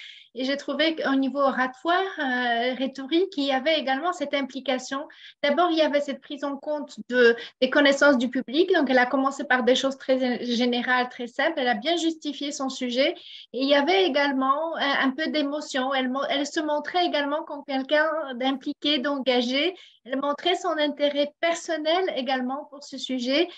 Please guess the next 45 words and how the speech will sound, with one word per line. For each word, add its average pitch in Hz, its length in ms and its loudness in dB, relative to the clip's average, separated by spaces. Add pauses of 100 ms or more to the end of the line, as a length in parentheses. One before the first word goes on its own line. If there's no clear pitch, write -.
(280)
Et 262 120 6
le, 262 340 8
le, 233 680 -4 (360)
voilà, 240 260 6
donc, 269 260 2
euh, 269 220 6
j'ai, 247 640 -2 (260)
et 254 60 2
il 269 60 4
y 311 60 4
avait 339 320 2
aussi 311 300 2
le 302 80 2
côté 277 340 0
charme. 214 400 0 (440)
Je 262 100 -6
pense 302 240 0
qu'elle 254 200 2
était 302 280 -2
aussi 320 240 2
charmante 277 640 -2
dans 254 240 -6
la 233 100 0
présentation. 233 680 -4
Il 247 60 0
y 254 40 2
avait 247 180 -2
beaucoup 247 260 -10
de - 220 -20
calme, 294 400 4
il 262 60 0
y 254 80 4
avait 247 200 6
le 240 120 2
sourire, 254 580 -2
il 285 80 2
y 277 80 4
avait, 254 340 2 (640)
et 240 180 4 (200)
j'ai, 254 260 -2
j'ai 285 160 0
trouvé 330 400 -2
vraiment 302 400 0
qu'elle 294 240 0
arrivait 262 420 0